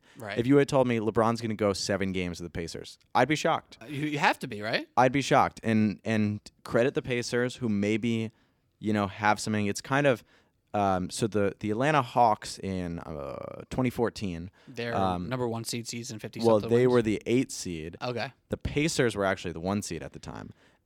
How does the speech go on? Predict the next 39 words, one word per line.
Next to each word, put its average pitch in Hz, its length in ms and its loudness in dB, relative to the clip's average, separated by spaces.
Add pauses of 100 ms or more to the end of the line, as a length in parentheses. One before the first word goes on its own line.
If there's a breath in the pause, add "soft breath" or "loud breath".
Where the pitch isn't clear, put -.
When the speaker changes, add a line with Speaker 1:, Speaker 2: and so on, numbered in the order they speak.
Speaker 2:
And 107 160 2
the 98 60 2
Speaker 1:
Were-, 175 100 0
Speaker 2:
Hawks 147 340 6
Speaker 1:
oh, 117 80 -4
so 131 180 -2
Speaker 2:
took 123 80 2
Speaker 1:
the, 135 80 4
Speaker 2:
'em 120 100 4
Speaker 1:
the 113 60 2
Paul 139 180 0
Speaker 2:
the 139 60 2
Speaker 1:
George 123 260 -2
Hibbert 135 340 -4
year? 156 240 -4
Speaker 2:
Yeah, 113 360 4
and 104 140 -2
the 101 60 2
Speaker 1:
Okay. 98 80 0
Speaker 2:
Hawks 131 320 4
took 123 200 -2
'em, 107 140 -2
like, 92 180 -2
six - 300 -6
or 95 60 -4
seven 90 360 -2
games. 85 480 -6 (460 soft breath)
Um, 92 520 0 (760)
and 113 120 4
the 107 60 2
next 131 380 2
year, 101 120 -2
the 90 120 -6
Hawks 98 320 -4
were 92 80 -6
the 87 80 -6
number 85 240 -8
one 87 180 -6
seed. - 340 -14